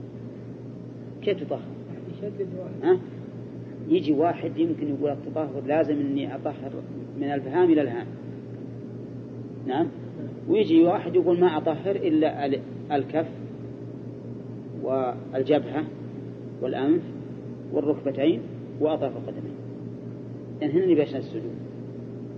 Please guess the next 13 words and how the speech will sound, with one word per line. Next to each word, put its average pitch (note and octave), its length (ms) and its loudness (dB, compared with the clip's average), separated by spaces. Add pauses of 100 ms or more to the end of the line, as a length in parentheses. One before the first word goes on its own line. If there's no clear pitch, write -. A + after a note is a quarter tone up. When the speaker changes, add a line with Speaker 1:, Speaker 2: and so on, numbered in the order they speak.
Speaker 1:
ويجي F3+ 300 10
آخر F3+ 320 4
يكون D#3+ 200 2
عنده D#3 160 2
شكل C#3 260 -4
ثاني. C#3 260 0 (1600)
فلولا D#3 460 8
أن D3 160 4
الله C#3 400 2
أبان D3+ 260 4
لنا C#3 320 4
كيف C#3+ 280 2
نعبده C#3+ 580 4